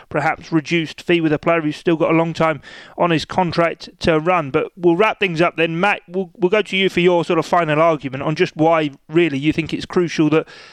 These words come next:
Liverpool keep Divock Origi. And I don't know whether our colleague Kiva O-, O'Neill or not has started building a statue for him, because if she <laughs> has, then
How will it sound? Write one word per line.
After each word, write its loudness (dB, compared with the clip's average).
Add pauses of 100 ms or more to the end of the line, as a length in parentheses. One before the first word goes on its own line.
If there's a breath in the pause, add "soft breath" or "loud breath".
(160 loud breath)
Liverpool 2
keep -4 (340 soft breath)
Divock 0
Origi. 2
And 0
I 2
don't 0
know 0
whether 2
our 2
colleague -2 (100)
Kiva 0
O-, 2 (180)
O'Neill 0
or -2
not 0
has -4
started 0
building 0
a 0
statue -4
for -2
him, -4
because -2
if -2
she 0
<laughs> 0
has, -2
then 2